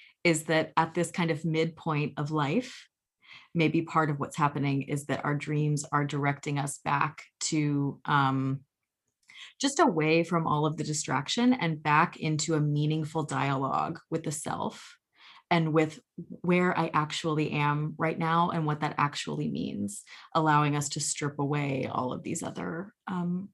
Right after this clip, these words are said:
kind of just distracting aspects of, of our daily lives.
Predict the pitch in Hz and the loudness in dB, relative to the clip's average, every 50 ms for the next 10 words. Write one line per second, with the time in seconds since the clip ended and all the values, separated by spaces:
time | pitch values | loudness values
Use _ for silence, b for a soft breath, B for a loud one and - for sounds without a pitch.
0 | _ - - 185 170 175 170 165 - _ _ _ _ - 190 185 - - - 185 | _ -8 -6 -6 -4 -4 -6 -8 -10 _ _ _ _ -8 -8 -8 -8 -8 -8 -6
1 | 175 - - - 160 156 156 - - 170 165 160 - 160 180 - - - 165 180 | -4 -4 -2 -2 -2 -2 -2 -4 -6 -6 -6 -4 -4 -6 -6 -6 -8 -10 -10 -10
2 | - - - 143 143 151 175 - - - _ _ _ _ _ - 190 170 170 170 | -10 -12 -10 -8 -8 -8 -8 -10 -12 -18 _ _ _ _ _ -8 -2 0 0 0
3 | 165 165 165 160 160 165 160 156 151 - - - 143 - - 220 - - - | 0 -2 -4 -4 -4 -4 -4 -2 -2 -2 -4 -4 -6 -6 -8 -8 -10 -14 -14